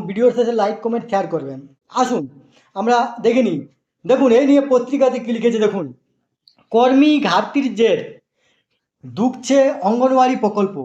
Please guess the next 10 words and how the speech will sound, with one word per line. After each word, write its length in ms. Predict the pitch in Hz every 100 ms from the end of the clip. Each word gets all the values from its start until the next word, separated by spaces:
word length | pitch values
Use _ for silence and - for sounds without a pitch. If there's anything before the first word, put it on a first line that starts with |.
| 123 _ _
সুপারভাইজার 800 | - 214 277 233 262 269 269 277 269 - -
ও 100 | 226 254 254 - -
সিডিপিওর 600 | - 220 269 269 269 262 269 -
অর্ধেক 460 | 202 226 190 240 247 -
পদই 280 | 214 202 240
ফাঁকা। 340 | 165 165 147 117 _ _ _ _ _ _ _ _ _ _ _ _ _ _ -
ব্লক 240 | 190 262 262
থেকে 280 | 269 269 277 277 269 - - _ _
গ্রাম 260 | 139 208 254
স্তর 380 | - - 254